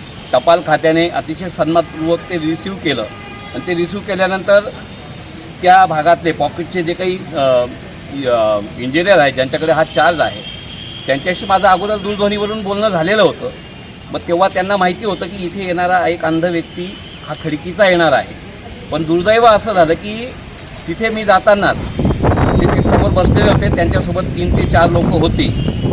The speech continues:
तर त्यांच्यातल्या तीन तर एक, पैकी एक, दोन, तीन लोकांनी डायरेक्ट, "अरे, या भाऊला पैसे द्या, याला पैसे देऊन बाजूला काढा."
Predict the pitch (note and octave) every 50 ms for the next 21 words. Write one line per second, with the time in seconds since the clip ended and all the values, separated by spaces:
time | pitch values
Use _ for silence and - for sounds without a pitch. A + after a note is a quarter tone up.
0 | - - - - - D#3+ D3+ - F#3 F#3 F#3 G3+ G3 - - F#3 F#3 E3+ F#3 G3+
1 | G3 F3+ F3+ E3 - - - F#3 F3 F3 - G3+ G3 F#3+ E3+ D#3+ G3 G3 G3 -
2 | - G3+ G3+ F#3+ F#3+ - G3+ G3 G3 F#3+ D#3+ D3 - - - - - C#3+ D#3 F3
3 | F#3+ - - E3+ - - - - - - D3+ F3+ G3 F3+ E3+ E3+ D#3+ E3 F3 F#3
4 | F3+ - F3+ F3 E3+ - G3+ G3 F#3+ F#3 E3+ C#3+ B2+ - - B2 D3 D#3 D#3+ E3+
5 | - F3 E3+ D#3+ - F#3+ F3+ F#3 F#3+ F#3+ F3 F3+ F3 E3 F#3+ G3 F#3+ F3+ F3+ F3+
6 | D#3+ C#3+ B2